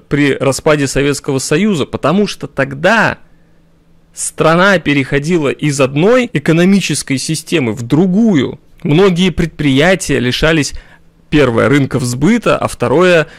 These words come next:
мест, откуда к ним приходили комплектующие. Например, вот Беларусь считалась сборочным цехом всего Советского Союза. Там приходили на белаз, э, моторы из одной республики С С С Р,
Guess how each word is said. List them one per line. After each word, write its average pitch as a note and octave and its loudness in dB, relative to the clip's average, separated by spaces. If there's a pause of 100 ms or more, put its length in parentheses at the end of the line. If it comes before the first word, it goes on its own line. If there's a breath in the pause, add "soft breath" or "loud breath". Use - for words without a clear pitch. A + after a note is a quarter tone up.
(140)
мест, F3 2
откуда E3+ -2
к - -6
ним G3+ 2
приходили E3 0
комплектующие. F3 -2
Например, C3 -2
вот B2 -2
Беларусь B2+ 0
считалась C#3+ 0 (120)
сборочным D3 0
цехом F3 0
всего C3 -2
Советского C3 -2
Союза. A2+ -4
Там A2 -2
приходили B2 -2
на A#2 0
белаз, B2 0 (480 loud breath)
э, A2+ -4
моторы C#3 0 (340)
из A#2+ 0
одной A3+ 2 (320 soft breath)
республики F#3+ -2
С E3 -2
С D#3+ -4
С - -4
Р, D#3+ 2